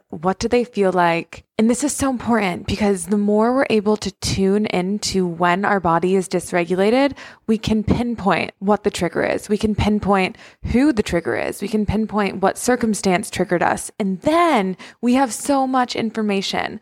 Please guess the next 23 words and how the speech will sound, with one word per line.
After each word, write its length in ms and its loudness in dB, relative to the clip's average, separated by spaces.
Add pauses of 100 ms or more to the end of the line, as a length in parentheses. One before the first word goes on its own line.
We 120 4
have 100 0
so 160 2
much 180 0
information 680 0
to 140 -4
dive 600 2
deep 360 0
and 160 -4
figure 380 0
out 340 2 (400)
why. 340 -2 (100)
Why 440 0
do 120 0
I 120 2
feel 220 -2
triggered 380 0
by 160 0
this 240 -2
person, 540 0
this 340 -4 (280)
achievement, 960 -2
this 460 -2